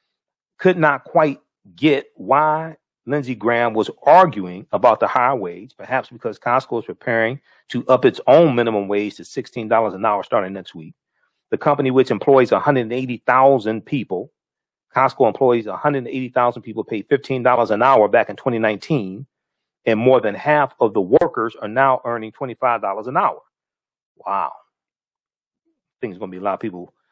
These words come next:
applying to Costco. Now, the increase, quote unquote, isn't altruism, Costco C E O W. Craig Jelinek said at a hear-, at a hearing of the Senate Budget Committee,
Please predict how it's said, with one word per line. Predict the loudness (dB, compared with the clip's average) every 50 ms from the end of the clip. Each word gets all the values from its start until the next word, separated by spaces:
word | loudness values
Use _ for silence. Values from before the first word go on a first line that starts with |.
| _ _ _
applying | _ _ -2 0 0 -2
to | -2
Costco. | 0 2 2 2 2 0 -6 -14 -16 -16 _ _ _ _ _ _ _ _
Now, | 0 2 2 2
the | 0 -2 -6 -6
increase, | -2 0 0 0 -2 -2 -2 -2 -2 -2 -4 -8 -12 -16 -20 _ _ _ _ _ _ _ _ _ _ _ _ _ _ _
quote | 0 4 4 6
unquote, | 6 4 4 4 4 4 4 2
isn't | 2 2 2 0 -4 -6 0
altruism, | 2 2 2 2 0 -6 -10 -6 -6 -4 -6 -6 -8 -14 -18 -20 _ _ _ _ _ _ _ _ _ _ _ _ _ _ _ _ _ _ -4
Costco | -4 -4 -4 -8 -12 -12
C | -14 -18 -18 -16 -12 -8
E |
O | -6 -6 -4 -4
W. | -4 -6 -6 -6 -10
Craig | -14 -8 -6 -4 -4 -4 -4
Jelinek | -4 -6 -6 -6 -8 -12 -16 -18 _ _ _ _ _ _ _
said | -20 -4 0 0 2 2 2 0 -2 -6 _ _ _ _ _ _ _ _ _ _ _ _ _ _ _ _ _ _ _
at | 2 2 2
a | 2 0
hear-, | -2 -2 0 0 0 -2 -4 _
at | -2 -2 0
a | -2 -4
hearing | -6 -4 -2 0 0 -2 -2 -4
of | -6 -6 -8
the | -8
Senate | -8 -6 -6 -4 -4 -6 -2 0
Budget | 0 0 0 -2 -8
Committee, | -14 -14 -14 -16 -18 -20 -20